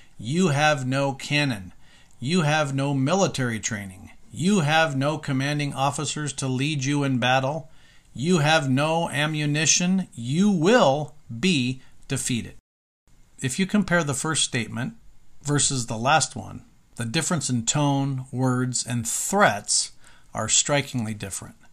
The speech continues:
It's like the first one, "Please, just do what you're told and all will be forgiven." Then, since they didn't comply, all niceties and being cordial were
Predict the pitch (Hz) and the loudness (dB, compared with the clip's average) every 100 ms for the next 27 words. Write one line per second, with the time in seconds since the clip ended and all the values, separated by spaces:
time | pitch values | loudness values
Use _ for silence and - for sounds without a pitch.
0 | - - 151 - 160 139 - - - - | -20 -8 2 2 4 0 -2 -16 -18 -20
1 | - 123 143 135 123 110 - 226 202 208 | -12 -6 -4 -2 -4 -6 0 4 4 4
2 | 202 - 208 208 - 180 202 214 233 226 | 0 -2 0 0 0 0 0 0 -4 0
3 | 190 170 185 190 156 135 156 175 156 160 | 2 2 0 -4 -2 -2 -2 -2 -4 -4
4 | 214 160 110 120 185 - _ _ - 113 | -4 -2 -4 -4 -8 -12 _ _ -14 -6
5 | 131 214 131 165 180 - - 139 127 113 | 2 2 2 -2 -4 -8 -6 -2 -2 -2
6 | 147 147 - 117 110 98 95 98 135 - | -2 -4 -4 -4 -4 -6 -10 -10 -12 -12
7 | - - - _ _ _ 143 170 202 196 | -20 -20 -20 _ _ _ 2 6 6 4
8 | 170 175 175 190 185 180 180 160 127 117 | 2 2 0 0 0 0 0 -2 -2 0
9 | 131 120 113 - 160 160 165 165 165 127 | 0 -2 -6 -4 -4 -4 -6 -8 -10 -10
10 | 117 104 | -8 -8